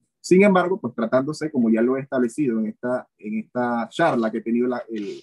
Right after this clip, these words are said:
el, el agrado de manifestarles, pues nos encontramos ante un hecho de naturaleza gravosa.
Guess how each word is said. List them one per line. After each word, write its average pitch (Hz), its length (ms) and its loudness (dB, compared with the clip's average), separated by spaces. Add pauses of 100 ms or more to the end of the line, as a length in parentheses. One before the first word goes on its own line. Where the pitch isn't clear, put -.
(120)
el, 95 240 -12
el 98 100 -8
agrado 110 380 -2
de 123 300 2 (420)
manifestarles, 135 800 0
pues 117 180 -2 (420)
nos 127 180 2
encontramos 127 520 0
ante 113 240 -4
un 113 180 2
hecho 123 380 -8
de 113 140 -2
naturaleza 101 600 -6
gravosa. 156 640 -2